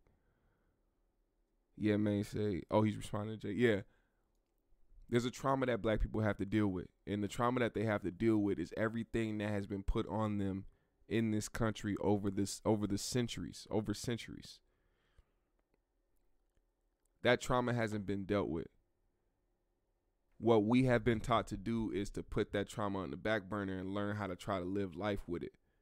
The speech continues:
which result in a lot of shit happening in our culture. You know what I'm saying? Like, for, for instance, a lot of people glorify the hood.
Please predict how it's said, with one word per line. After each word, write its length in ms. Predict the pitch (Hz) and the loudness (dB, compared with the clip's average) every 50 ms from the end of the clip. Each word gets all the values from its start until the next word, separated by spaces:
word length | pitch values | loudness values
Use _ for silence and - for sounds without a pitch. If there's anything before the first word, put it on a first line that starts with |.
| _ _ _ _ _ _ _ _ _ _ _ _ | _ _ _ _ _ _ _ _ _ _ _ _
which 260 | - 110 113 - - - | 6 6 6 8 8 4
result 540 | 110 107 92 98 117 117 117 110 101 - - - | 4 4 4 4 6 6 6 4 2 -2 -4 -2
in 400 | 113 113 110 107 101 101 95 - | 0 2 2 2 2 0 -4 -2
a 80 | - 110 | -2 0
lot 320 | 110 110 110 110 110 110 | 2 4 4 4 4 2
of 140 | 107 104 104 | 0 -2 -2
shit 420 | - - - 131 123 113 - - | -6 -6 0 2 2 2 2 -2
happening 680 | 101 107 - 110 113 - 117 113 110 107 101 98 95 - - _ _ - | -2 -2 -2 -2 -2 -2 -2 0 2 2 0 0 -4 -6 -12 _ _ -2
in 180 | 101 117 110 | 0 0 0
our 160 | 107 76 92 95 | 2 0 0 -2
culture. 560 | - - 113 104 101 95 - 90 85 85 80 _ _ _ _ _ _ _ _ _ _ _ _ _ _ _ _ _ | 0 0 0 0 0 -2 -4 -6 -8 -8 -8 _ _ _ _ _ _ _ _ _ _ _ _ _ _ _ _ _
You 120 | - 87 104 | -4 -2 0
know 80 | 107 | 2
what 80 | 101 95 | 2 2
I'm 100 | 98 98 | 0 -2
saying? 400 | - - 107 110 107 104 104 101 | -2 0 2 2 2 2 2 0
Like, 220 | 98 95 95 - _ _ _ _ _ _ _ _ _ _ _ _ _ _ _ _ _ _ _ _ _ _ - _ _ _ _ _ _ _ - | 0 -2 -2 -4 _ _ _ _ _ _ _ _ _ _ _ _ _ _ _ _ _ _ _ _ _ _ -20 _ _ _ _ _ _ _ 0
for, 380 | - - 120 110 110 104 95 - - | 4 6 8 8 8 6 4 2 -2
for 160 | - - 107 78 | 0 2 2 2
instance, 480 | 120 120 117 - - 107 95 - - - | 2 0 0 -2 -6 -6 -6 -6 -8 -4
a 40 | 85 | -2
lot 200 | 98 101 107 107 | 2 2 2 2
of 60 | - | 2
people 240 | - 117 98 104 104 | 0 -2 0 0 -2
glorify 560 | 101 104 98 110 113 107 - - 107 107 107 | -4 -2 2 2 2 2 2 0 0 2 2
the 80 | 104 101 | 2 0
hood. 360 | 101 113 117 113 104 92 | 0 2 2 2 2 0